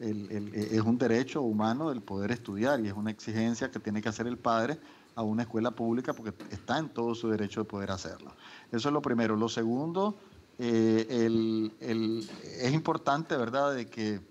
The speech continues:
de que nosotros, eh, eh, entendamos de que la educación comienza desde casa, ¿verdad? Y tenemos que, eh, entrenar a nuestros hijos para que nuestros hijos cuando salgan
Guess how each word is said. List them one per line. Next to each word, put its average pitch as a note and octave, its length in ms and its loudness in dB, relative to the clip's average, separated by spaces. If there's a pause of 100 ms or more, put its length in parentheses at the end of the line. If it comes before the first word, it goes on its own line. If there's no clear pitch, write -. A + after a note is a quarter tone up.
(840)
de B2+ 140 -8
que C3 100 -4
nosotros, B2+ 540 -2 (360)
eh, A#2 180 -12
eh, B2 160 -14
entendamos B2 720 0
de G#2+ 160 -2
que A2 180 -4
la A2 80 -4
educación A2 480 -2
comienza G#2+ 480 -2
desde G2 140 -6
casa, C#3 340 -2
¿verdad? F#2+ 160 -14
Y G#2 60 -16
tenemos G2+ 400 -6
que, C3 340 -2 (480)
eh, - 360 -20 (160)
entrenar B2 600 2
a - 20 0
nuestros A#2 380 -6
hijos D3 240 -2
para A#2 160 -4
que G#2+ 80 -6
nuestros G2+ 340 -8
hijos B2+ 200 0
cuando A2 260 -4
salgan A#2+ 540 0